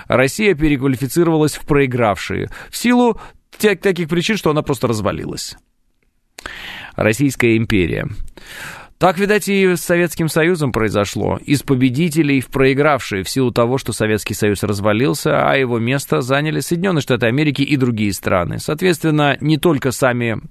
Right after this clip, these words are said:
не только место они заняли, они ведь заняли место и в информационной среде, и в среде пропаганды. Вот. Ну вот, видите, оказывается, Трамп сам жертва американской пропаганды.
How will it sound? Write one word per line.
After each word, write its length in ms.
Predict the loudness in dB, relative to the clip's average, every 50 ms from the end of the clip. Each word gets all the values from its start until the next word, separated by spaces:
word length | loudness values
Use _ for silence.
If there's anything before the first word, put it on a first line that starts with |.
| _ _ _ _ _ _ _ _ _ _ _ _ _ _ _ _ _ _ _ _ -4
не 140 | -2 0
только 220 | 2 2 2 4 4
место 280 | 2 2 0 -2 -4
они 140 | -6 -4 -4
заняли, 360 | -4 -2 -2 -2 -2 -4 -2
они 240 | -2 -2 -2 -2 -2
ведь 160 | -4 -6 -6
заняли 400 | -8 -6 -4 -4 -2 -2 -4 -4
место 400 | -4 -4 -4 -6 -8 -8 -8 -6 -6 -6
и 560 | -8 -8 -8 -6 -4 -4 -2 -4 -4 -4 -6 -8 -10 -14 -16 -16 -16 -12 -8
в 220 | -2 0 0 2 2
информационной 720 | 0 -2 0 0 0 0 0 -2 0 0 0 0 0 -2
среде, 320 | -2 -2 -4 -4 -4 -4 -4
и 80 | -6
в 60 | -6 -6
среде 260 | -6 -4 -2 -2 -2
пропаганды. 720 | 0 -2 -2 0 0 0 0 0 -2 -2 -6 -8 -10 -12 -16 -20 -20 -20 -18 -18 -16 -16 -16 -16 -18 -18 -18 -18 -20 -20 -20 _ _ -4
Вот. 480 | 0 2 2 2 0 -4 -8 -8 -4 0
Ну 220 | 2 2 4 4
вот, 200 | 4 2 2 2
видите, 380 | 0 0 0 0 2 2 4 4
оказывается, 560 | 4 4 2 2 2 2 0 -2 0 -2 -2
Трамп 300 | 2 2 4 4 2 0
сам 280 | 0 -2 0 0 0 0
жертва 360 | 0 0 0 0 0 0 0
американской 540 | 2 2 0 0 0 0 -2 -2 -2 -4 -4
пропаганды. 680 | -2 -2 0 0 0 0 0 0 0 -2 -4 -4 -6